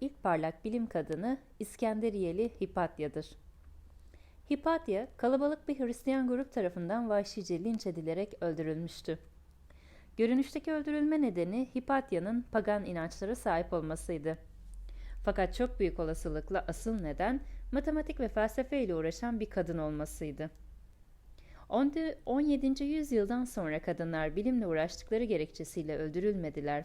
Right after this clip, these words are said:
fakat küçümsendiler, değersiz görüldüler ve engellendiler. Lady Margaret Cavendish, bin altı yüz yirmi üç, bin altı yüz yetmiş üç. Newcastle Düşesi Lady Margaret Cavendish,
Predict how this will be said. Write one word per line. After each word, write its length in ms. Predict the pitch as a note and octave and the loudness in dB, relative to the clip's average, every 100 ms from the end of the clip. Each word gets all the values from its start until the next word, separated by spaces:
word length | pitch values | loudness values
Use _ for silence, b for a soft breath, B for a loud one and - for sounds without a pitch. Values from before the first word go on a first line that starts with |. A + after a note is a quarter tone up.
| - | -4
fakat 320 | G#3+ B3 C4 b b b | -2 -2 -2 b b b
küçümsendiler, 920 | - F#3 F3 D#3 D#3 C#3+ C#3+ F3+ A3+ B3 b b - | -12 -6 -6 -4 -4 -4 -4 -2 -2 -4 b b -2
değersiz 480 | E3+ D#3 D3 - G#3 | 2 4 2 -2 -4
görüldüler 580 | A3 A#3 A#3+ B3+ B3+ B3+ - - - - | 0 2 2 0 0 -2 -6 -18 -20 -10
ve 280 | G3+ A3+ C4+ - - | -2 0 0 -4 -6
engellendiler. 1000 | F3+ F3 E3 D#3 D3+ D3 C#3 C3+ C#3 - - - - - - b b b b b - | -2 0 0 2 0 0 -2 -2 -4 -8 -16 -16 -16 -18 -18 b b b b b -2
Lady 280 | C4 D4+ D4 | 0 2 4
Margaret 640 | C#4+ C#4 B3+ A#3 B3+ - | 4 4 2 0 -2 -2
Cavendish, 680 | - F#3+ D#3+ D#3 C#3+ C#3+ - - - - - - | 0 0 2 -2 -4 -8 -12 -18 -20 -18 -16 -12
bin 120 | - D#3+ | -4 0
altı 300 | E3 F3+ A#3+ | 0 0 -4
yüz 140 | A#3 | 0
yirmi 260 | B3 A#3+ B3+ | 0 2 0
üç, 160 | C4+ - - - | -2 -8 -16 -4
bin 100 | G3 | -2
altı 280 | F3+ F3+ G#3+ | -2 -2 -2
yüz 180 | G#3 F#3+ | -2 0
yetmiş 400 | D#3+ E3 E3 D3+ | -2 -4 -8 -10
üç. 240 | - - - - - - - - - - - - - - - b b b b b b b b | -10 -12 -12 -20 -20 -20 -18 -18 -20 -20 -20 -20 -20 -20 -20 b b b b b b b b
Newcastle 600 | A#3 C#4 C#4+ D#4+ D#4+ C#4 | 2 2 2 -2 0 -2
Düşesi 460 | G3 - F#3 F#3 F3+ | -2 -2 -2 -2 0
Lady 260 | A3+ B3+ F#3 | 0 0 0
Margaret 560 | E3 D3+ D3 D3+ - | 0 -2 -2 -6 -4
Cavendish, 680 | - D#3 D3+ D3 B3 - | 0 0 0 -4 -6 -6